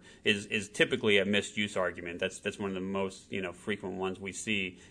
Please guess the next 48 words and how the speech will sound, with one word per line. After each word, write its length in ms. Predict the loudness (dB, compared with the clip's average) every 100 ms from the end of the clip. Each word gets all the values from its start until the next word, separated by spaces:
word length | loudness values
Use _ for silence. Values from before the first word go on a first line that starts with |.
| -4
is 140 | 0
that 180 | 2 2
it's 140 | 2 -4
a 20 |
product 360 | 2 6 6
failure 540 | 4 4 4 4 4 2
and 340 | 2 -2 -2
the 80 | -4
insured 440 | -6 0 2 2
misused 480 | 2 -2 -2 -4 -2
it 80 | -4
in 100 | -4
a 60 | -2
way 320 | 2 4 2
or, 220 | 0 -2
um, 300 | -2 -2 -2
that, 300 | -2 -4 -6
that 200 | -6 -4
ca-, 240 | -2 -2 -2
contributed 560 | -6 -4 -2 -2 -4
to 140 | -6 -8
the 80 | -4
cause 260 | 0 0
of 80 | 0
the 60 | -2
loss. 340 | 2 4 2
And 100 | -2
we 120 | 0
always 260 | 0 0 0
argue, 300 | 0 0 -2
obviously, 520 | -2 -4 -2 -2 -4 -10 -12 4
no, 200 | 8 8
the 140 | 6
insured 320 | 2 4 2
didn't 320 | 4 4 2 2
misuse 420 | 0 2 0 4
it, 180 | 2 4
or 160 | 2
even 180 | 0 -2
if 120 | 0
it, 140 | -2 -4 -12 -6
the 80 | -2
insured 360 | 0 0 -2 4
did, 260 | 6 6
that's 160 | 4 -2
a 60 |
foreseeable 500 | -6 -6 -4 -2 0
misuse, 560 | -2 -4 -4 -4 -6 -10